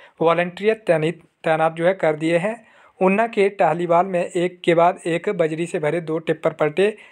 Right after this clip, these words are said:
तीखे मोड़ पर बिगड़ा संतुलन। तो टहलीवाल से न्यूज़ है कि जिला ऊना के टहलीवाल में मंगलवार रात दो टिप्पर अचानक तीखे मोड़ पर संतुलन खोल देने से जो है पलट गए। इन टिप्परों में बजरी भरी हुई थी। ये हादसे रात में हुए, अंधेरे में हुआ।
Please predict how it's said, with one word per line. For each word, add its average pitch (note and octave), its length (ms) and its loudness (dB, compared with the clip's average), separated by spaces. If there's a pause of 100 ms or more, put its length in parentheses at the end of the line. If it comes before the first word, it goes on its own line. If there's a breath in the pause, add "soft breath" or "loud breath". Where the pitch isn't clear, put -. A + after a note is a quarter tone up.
(180 loud breath)
तीखे F#3+ 260 2
मोड़ E3+ 220 0
पर E3+ 180 0
बिगड़ा D#3+ 360 0
संतुलन। D3 580 -6 (420 loud breath)
तो E3 80 -14
टहलीवाल F#3+ 420 2
से G3 140 -6
न्यूज़ E3 240 -4
है F#3 60 -2
कि F#3+ 100 -8
जिला G3+ 220 0 (100)
ऊना F3 240 0
के F3+ 120 -6
टहलीवाल E3 460 2
में F3+ 120 -4
मंगलवार E3 460 0
रात E3+ 280 0
दो E3 120 0
टिप्पर E3 320 -2
अचानक D#3+ 340 0
तीखे D#3 300 -4
मोड़ D#3 200 0
पर G3 260 2 (200 loud breath)
संतुलन F3 460 -4
खोल D#3+ 240 -2
देने E3 140 0
से E3+ 140 -4
जो D#3+ 100 2
है A3 180 2 (380 soft breath)
पलट - 280 -2
गए। G3 260 0 (360 soft breath)
इन G#3+ 140 2
टिप्परों G3+ 300 -2
में G#3 120 -4
बजरी F3 260 0
भरी E3 200 -4
हुई F3+ 160 -4
थी। G3+ 140 -12
ये G3+ 180 0
हादसे D#3+ 340 -2
रात E3 300 0
में F3 120 2
हुए, F3 320 0 (100)
अंधेरे D#3+ 340 2
में F3+ 120 0
हुआ। E3+ 320 0